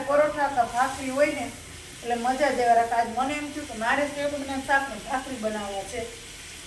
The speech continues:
આખો દિવસ એમને એમ વયો ગયો કામમાં, એમાં વ્લોગ બનાવવાનો વારો ય ના આવ્યો. અત્યારે હાથમાં લીધો ફોન તો મને એમ થયું કે હાલ ને બે એક વાતો કરી લઉં.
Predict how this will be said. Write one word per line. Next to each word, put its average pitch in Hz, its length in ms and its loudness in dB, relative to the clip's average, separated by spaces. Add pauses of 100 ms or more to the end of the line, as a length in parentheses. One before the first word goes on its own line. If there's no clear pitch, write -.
(680)
આખો - 260 4
દિવસ 277 340 -4
એમને 269 220 2
એમ 247 140 -4
વયો 262 260 4
ગયો 254 200 -2
કામમાં, 247 420 0
એમાં 240 280 2
વ્લોગ 262 300 2
બનાવવાનો 262 500 2
વારો 254 260 10
ય 233 120 2
ના 233 80 0
આવ્યો. 226 320 0 (360)
અત્યારે 262 340 4
હાથમાં 262 420 6
લીધો 277 260 2
ફોન 294 240 -2
તો 262 140 -2
મને 254 180 -2
એમ 269 140 -4
થયું 269 220 -8
કે 240 60 -2
હાલ 226 220 4
ને 262 80 0
બે 247 140 -4
એક 254 200 -4
વાતો 240 560 4
કરી 240 240 2
લઉં. 233 180 2